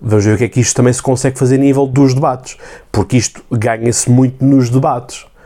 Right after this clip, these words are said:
sobretudo aqueles que são os indecisos. Até porque houve também uma sondagem na altura e houve muitos liberais que vieram dizer que deixariam de votar na Iniciativa Liberal se Pedro Passos Coelho voltasse. Por isso é que eu digo que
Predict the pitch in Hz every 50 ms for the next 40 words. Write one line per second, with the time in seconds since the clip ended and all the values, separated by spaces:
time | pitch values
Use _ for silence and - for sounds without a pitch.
0 | - _ - - - 110 92 - - 127 135 131 - 160 160 - - 180 185 196
1 | 190 151 175 220 110 - - - 202 180 160 - - - - - _ - _ _
2 | _ _ _ _ _ _ _ _ _ _ - - - - - - - - - -
3 | - - - - - - _ _ - 104 120 110 - 117 117 107 147 196 208 233
4 | 190 127 - - 117 104 101 101 98 95 - 117 113 117 120 113 135 147 147 131
5 | - 156 185 196 196 165 123 107 101 92 90 98 95 107 131 143 147 131 - -
6 | - 110 104 104 98 107 120 127 139 135 - 143 135 131 135 135 139 147 151 123
7 | 120 151 156 160 - - 190 208 202 - - - - - - - 127 139 131 -
8 | 156 151 151 139 117 107 104 - 120 110 117 117 107 - - 127 117 131 135 139
9 | 151 156 165 160 - - 160 165 160 - 170 165 160 160 - 175 165 - - -
10 | - 170 170 170 175 190 - 156 151 202 214 - - 147 139 - - - - -
11 | - - - _ _ - - - - - - - - - 98 90 92 90 - -
12 | 95 90 90 95 92 - - - - 107 104 110